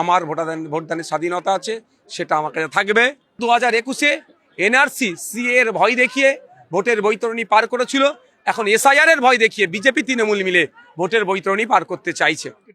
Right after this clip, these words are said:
কেউ যদি জয় বাংলা বলে, আর কেউ যদি ধর্মীয় স্লোগান তুলে, তার ব্যক্তি স্বাধীনতার মধ্যে পড়ে আমি।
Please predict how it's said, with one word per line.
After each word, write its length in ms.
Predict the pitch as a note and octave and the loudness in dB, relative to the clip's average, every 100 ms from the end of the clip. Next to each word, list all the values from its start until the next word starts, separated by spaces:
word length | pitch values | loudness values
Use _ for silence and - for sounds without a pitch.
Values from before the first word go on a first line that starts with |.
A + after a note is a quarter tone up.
| _ _ _ _ _ - | _ _ _ _ _ -8
কেউ 100 | F#3+ | -4
যদি 160 | G#3+ | -2
জয় 220 | E3 E3+ | 2 4
বাংলা 280 | F3 G3+ G#3+ | 4 2 2
বলে, 220 | G#3+ A#3+ C#4+ - _ _ _ - | 4 2 2 -2 _ _ _ 0
আর 140 | G#3 A3 | 0 0
কেউ 100 | A#3 G#3+ | -6 -6
যদি 120 | G#3+ | -8
ধর্মীয় 360 | D#3+ F3 F#3 F#3 | -6 -6 -6 -6
স্লোগান 300 | E3 D3 C#3+ C3 | -4 -4 -6 -8
তুলে, 160 | C3+ C3+ _ _ - | -14 -14 _ _ 0
তার 240 | G#3 C4 C4 | 4 4 2
ব্যক্তি 300 | G3 - F#3 | -6 -8 -6
স্বাধীনতার 460 | F#3 E3 E3 D#3+ D3+ | -4 -2 -4 -6 -6
মধ্যে 220 | C3+ C3+ | -8 -8
পড়ে 200 | C3 C3 | -8 -10
আমি। 160 | B2 | -12